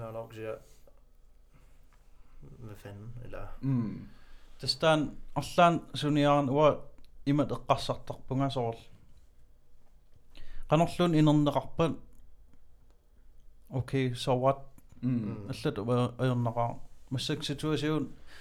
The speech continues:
Speaker 3: situation sunaluunni tikilluaqqullugu soorl.
Speaker 2: Mm.
Speaker 3: Soorl podcast tiliorlerat u eqqarsaatiinigua ilumortum sanassanerpugut.
Speaker 2: Mm.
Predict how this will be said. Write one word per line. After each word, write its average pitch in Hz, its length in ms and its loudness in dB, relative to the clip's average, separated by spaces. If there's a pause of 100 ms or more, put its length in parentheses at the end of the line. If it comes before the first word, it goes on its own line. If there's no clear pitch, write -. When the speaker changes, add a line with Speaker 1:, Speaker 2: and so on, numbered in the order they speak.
(560)
Speaker 3:
situation 170 600 0
sunaluunni 151 640 4 (400)
tikilluaqqullugu 123 1000 0 (280)
soorl. 120 320 2 (180)
Speaker 2:
Mm. 107 300 -2 (560)
Speaker 3:
Soorl 151 220 2
podcast 147 520 4
tiliorlerat 147 720 4
u 127 100 4 (480)
eqqarsaatiinigua 131 1200 4 (880)
ilumortum 143 760 2
sanassanerpugut. 131 920 0
Speaker 2:
Mm. 123 340 -2